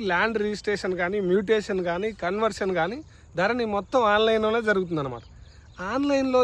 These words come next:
జరిగినా, ఏం జరిగినా సరే, రెవెన్యూ సిస్టంలో ఉన్న కొంతమంది మహానుభావులు ఉంటారే, ఆ మహానుభావులు ఏం చేస్తారంటే ఈ ఆన్‌లైన్ సర్వీస్లో కూడా అవినీతి ఎట్లా చేయాలి, పేద ప్రజల్ని ఎట్లా పీడించాలి, తర్వాత పేదోన్ని,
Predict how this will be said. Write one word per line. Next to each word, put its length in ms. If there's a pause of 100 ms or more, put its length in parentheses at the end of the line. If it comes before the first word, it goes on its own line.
జరిగినా, 340 (220)
ఏం 80 (100)
జరిగినా 380
సరే, 220 (560)
రెవెన్యూ 480
సిస్టంలో 440 (100)
ఉన్న 140 (120)
కొంతమంది 400 (120)
మహానుభావులు 580
ఉంటారే, 300 (560)
ఆ 40 (100)
మహానుభావులు 640
ఏం 120
చేస్తారంటే 440 (480)
ఈ 100 (140)
ఆన్‌లైన్ 400 (100)
సర్వీస్లో 480 (120)
కూడా 160 (500)
అవినీతి 460 (100)
ఎట్లా 240
చేయాలి, 380 (540)
పేద 180 (120)
ప్రజల్ని 460
ఎట్లా 180 (100)
పీడించాలి, 600 (240)
తర్వాత 360 (760)
పేదోన్ని, 480